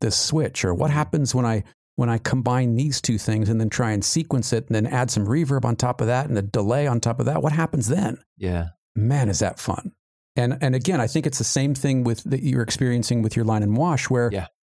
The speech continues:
Speaker 1: well, what happens if I use too much water? Well, what happens if I don't use enough water? What if I combine this and this? I, I don't let that part dry quite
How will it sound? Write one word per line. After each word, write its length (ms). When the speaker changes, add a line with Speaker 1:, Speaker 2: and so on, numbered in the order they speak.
Speaker 1:
well, 100
what 140
happens 340
if 140
I 40
use 260
too 160
much 220
water? 460
Well, 120
what 120
happens 280
if 80
I 40
don't 180
use 200
enough 280
water? 220
What 140
if 120
I 60
combine 480
this 240
and 180
this? 300
I, 160
I 40
don't 180
let 160
that 220
part 220
dry 260
quite 280